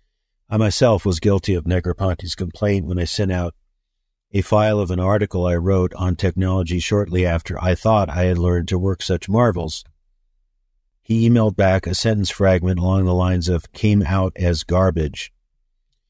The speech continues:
As we have seen in this chapter, virtual community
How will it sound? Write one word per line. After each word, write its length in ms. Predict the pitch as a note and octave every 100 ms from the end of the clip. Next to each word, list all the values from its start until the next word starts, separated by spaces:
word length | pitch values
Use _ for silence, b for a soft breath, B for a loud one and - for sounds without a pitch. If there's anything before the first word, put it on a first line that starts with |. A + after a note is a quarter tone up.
| _ _ _ _
As 200 | G#2+ G2+
we 140 | A#2+ C3
have 120 | A#2
seen 460 | - E3+ F3 D#3+ -
in 140 | A#2+ G#2+
this 180 | G2
chapter, 420 | - F#2 F2 F#2 F2
virtual 380 | A#2+ B2 B2+
community 600 | G#2+ G2 F2+ E2+ D#2 D#2+